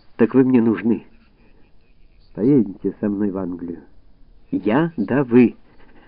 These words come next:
«Сударыня, у меня есть сестра, которая...» «Вы колеблетесь?» Мартель несколько замедлил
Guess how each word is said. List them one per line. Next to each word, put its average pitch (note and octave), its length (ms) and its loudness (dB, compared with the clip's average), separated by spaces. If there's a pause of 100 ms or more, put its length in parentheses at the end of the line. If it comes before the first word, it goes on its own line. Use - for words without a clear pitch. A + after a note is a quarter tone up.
(960)
«Сударыня, F2+ 600 -2
у F2 40 -4
меня F#2 200 2
есть G#2+ 340 4
сестра, A2+ 520 0
которая...» A2 540 2 (260)
«Вы G#2 160 0
колеблетесь?» A2+ 960 -4 (3250)
Мартель G#2 520 0
несколько A2+ 520 2
замедлил A#2 800 2